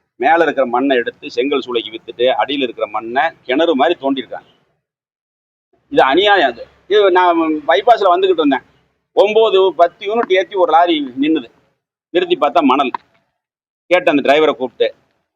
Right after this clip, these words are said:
ஸ்பீடு பிரேக்ல ஏறி இறக்கு-, ஏத்தி இறங்கு-, இறங்குனோடனே, அஹ்,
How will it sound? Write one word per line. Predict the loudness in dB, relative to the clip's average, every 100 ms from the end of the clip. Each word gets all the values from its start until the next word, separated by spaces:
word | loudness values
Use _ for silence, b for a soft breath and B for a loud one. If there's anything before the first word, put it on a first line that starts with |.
| _ _ _
ஸ்பீடு | _ -8 -4
பிரேக்ல | 0 2 2 0
ஏறி | 2 4 4
இறக்கு-, | 2 0 -6 -2
ஏத்தி | -2 0
இறங்கு-, | -2 -2 -2 0
இறங்குனோடனே, | 0 -2 -4 -4 -4 -4
அஹ், | -6 -10